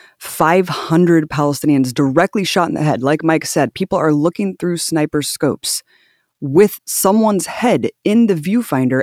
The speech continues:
and pulling the trigger, pulling the trigger. Zero Israeli casualties throughout this entire thing. You know, keep in mind that, of course, the media always paints it in this passive voice that Palestinians just died. You know, they just up and died. Well, how did they die? They were murdered. <laughs>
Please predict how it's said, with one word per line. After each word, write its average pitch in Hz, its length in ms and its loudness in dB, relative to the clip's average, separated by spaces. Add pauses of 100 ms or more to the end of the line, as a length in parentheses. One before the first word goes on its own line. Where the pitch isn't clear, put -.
(100)
and 165 200 2
pulling 262 420 0
the 175 60 -2
trigger, - 520 -2 (480)
pulling 254 260 4
the 180 80 2
trigger. 156 420 -2 (560)
Zero 214 540 4
Israeli 165 480 4
casualties 147 880 -4 (120)
throughout 147 220 2
this 139 160 -2
entire 131 460 -2
thing. - 400 -6
You 139 80 0
know, 131 120 0
keep - 200 -2
in 143 140 4
mind 131 320 4
that, 117 80 -2 (260)
of - 200 -2
course, 147 220 0
the 131 80 0
media 139 320 4
always 135 300 0
paints 139 300 -2
it 135 80 0
in 127 80 2
this 123 200 -2
passive 135 600 -2
voice 123 420 -2
that - 180 -2
Palestinians 139 580 0
just 127 320 -4
died. - 520 0 (400)
You 208 80 0
know, 147 100 4
they 147 120 4
just 156 220 0
up 170 160 0
and 190 140 -2
died. 208 380 2 (240)
Well, 160 120 2
how 180 140 4
did 196 120 2
they 180 120 4
die? 147 260 2
They 135 140 2
were 143 140 4
murdered. 143 500 2
<laughs> - 40 -20